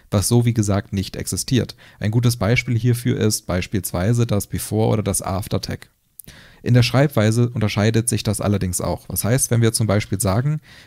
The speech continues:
wir haben eine C-S-S-Klasse, in diesem Fall sage ich jetzt einfach mal Punkt Class, was einfach eine C-S-S-Klasse definiert, und sage hier Doppelpunkt, also zweimal Doppelpunkt,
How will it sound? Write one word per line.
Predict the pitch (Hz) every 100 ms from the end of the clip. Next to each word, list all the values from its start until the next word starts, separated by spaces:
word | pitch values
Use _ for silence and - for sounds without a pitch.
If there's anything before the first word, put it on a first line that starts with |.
| -
wir | 107
haben | 113
eine | 104 110
C-S-S-Klasse, | - 104 98 - 98 - 98 98 -
in | 85
diesem | 90 101 95
Fall | 101 101
sage | 98 113
ich |
jetzt | 117 110
einfach | -
mal | 117
Punkt | 110 120 120 120
Class, | - 98 127 - - - -
was | - 117
einfach | 120 120 113
eine | 101 101
C-S-S-Klasse | - 104 92 - - - 92 - 98
definiert, | 90 - 92 113 135 - - - - - _
und | 135 139
sage | 113 110
hier | 113 117
Doppelpunkt, | 104 104 170 156 - 98 117
also | 95 90
zweimal | - - 104 123 95 87
Doppelpunkt, | 90 101 - 131 165